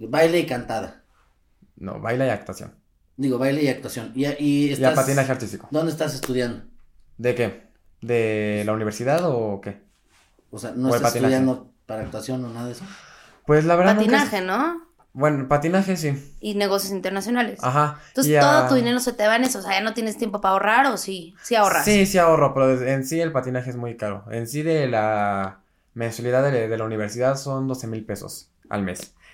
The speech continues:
Speaker 2: De la reinscripción al semestre, dieciocho. Y de,
Speaker 3: Pues, ¿dónde
Speaker 2: mm,
Speaker 3: la estás estudiando?
Speaker 1: No, pues, a
Speaker 3: ¿O qué?
Speaker 1: coger.
Speaker 3: Sí.
Speaker 1: Ahora, a darle, mijo,
Speaker 2: Y luego,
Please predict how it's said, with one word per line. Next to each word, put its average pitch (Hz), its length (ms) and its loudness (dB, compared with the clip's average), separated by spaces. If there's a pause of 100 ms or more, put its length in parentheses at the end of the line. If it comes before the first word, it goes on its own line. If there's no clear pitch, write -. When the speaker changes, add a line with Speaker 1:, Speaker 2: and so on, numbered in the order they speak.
Speaker 2:
De 127 160 -2
la 120 120 4
reinscripción 117 720 -4
al 113 360 -2
semestre, 131 680 -6
dieciocho. 107 580 -10 (500)
Y 139 540 0
de, 120 480 2
Speaker 3:
Pues, 104 100 -2
¿dónde 202 220 0
Speaker 2:
mm, 214 60 0
Speaker 3:
la 190 40 -6
estás 190 200 -8
estudiando? 175 500 -4
Speaker 1:
No, 185 60 0
pues, 185 160 0
a 175 80 0
Speaker 3:
¿O - 60 -6
qué? - 100 0
Speaker 1:
coger. 233 420 2 (400)
Speaker 3:
Sí. 302 260 2
Speaker 1:
Ahora, 170 300 4 (120)
a 151 60 2
darle, 226 380 8
mijo, - 240 4
Speaker 2:
Y 175 60 8
luego, 165 600 8